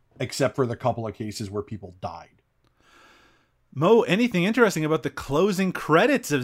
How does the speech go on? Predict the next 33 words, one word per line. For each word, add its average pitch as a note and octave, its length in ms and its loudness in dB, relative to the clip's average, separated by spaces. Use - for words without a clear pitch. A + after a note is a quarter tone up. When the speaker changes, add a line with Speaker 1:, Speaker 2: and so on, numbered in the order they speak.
Speaker 1:
I B2 100 2
didn't, A#2 220 0
Speaker 2:
Zillafoot? G#2+ 200 -8
Speaker 1:
I A#2 120 -2
didn't G#2 260 -8
watch. F2+ 260 -14
Speaker 2:
<laughs> - 60 -20
Uh, D#3 280 6
except E3 320 0
for A3 80 2
the G#3 80 4
fact F3 260 0
that C#3+ 100 0
I, C3+ 200 0
as C3+ 240 -2
I C3 60 2
mentioned C3+ 260 -4
before, B2+ 240 -4
there's A#2 160 -6
a A2+ 40 -6
bunch A#2 160 -8
of A2+ 60 -14
fake A#2 240 -8
Japanese A#2+ 400 -8
names G2 320 -10
in G#2 60 -14
the G2+ 60 -12
closing F#2+ 260 -14
credits. F#2 480 -18
It C#3 180 -2
does D3 320 2
end C#3+ 280 -2
with B2+ 280 -6